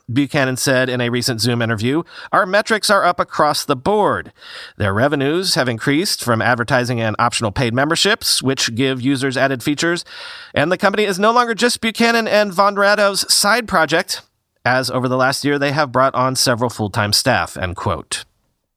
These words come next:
Next, I take no position on whether this next one is true or not,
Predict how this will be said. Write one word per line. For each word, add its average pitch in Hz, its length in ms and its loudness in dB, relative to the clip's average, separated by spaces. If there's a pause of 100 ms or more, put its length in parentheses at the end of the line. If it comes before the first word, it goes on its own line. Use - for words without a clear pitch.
(560)
Next, 214 380 2
I 185 160 2
take 190 380 -2
no 220 180 4
position 175 560 0
on 139 260 2
whether 131 360 2
this 117 280 -2
next 120 280 -2
one 110 200 0
is 104 320 -4
true 127 300 0
or 98 100 -2
not, 147 380 0